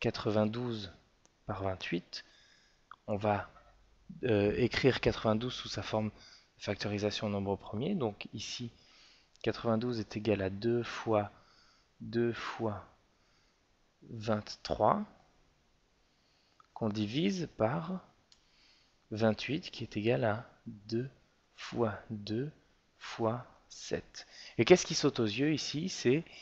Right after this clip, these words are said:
la présence de deux en haut et au-dessus et au-dessous du trait de fraction.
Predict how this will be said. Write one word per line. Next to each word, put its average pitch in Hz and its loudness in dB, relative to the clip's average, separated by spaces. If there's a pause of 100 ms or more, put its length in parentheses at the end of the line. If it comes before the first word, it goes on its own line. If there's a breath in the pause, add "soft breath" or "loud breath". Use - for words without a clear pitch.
(260 loud breath)
la 117 8
présence 143 4
de 113 2
deux 135 0 (480 loud breath)
en 139 6
haut 156 4 (240)
et 131 6 (120)
au-dessus 135 0
et 135 8
au-dessous 117 2
du 135 -2
trait - -2
de - -6
fraction. - -8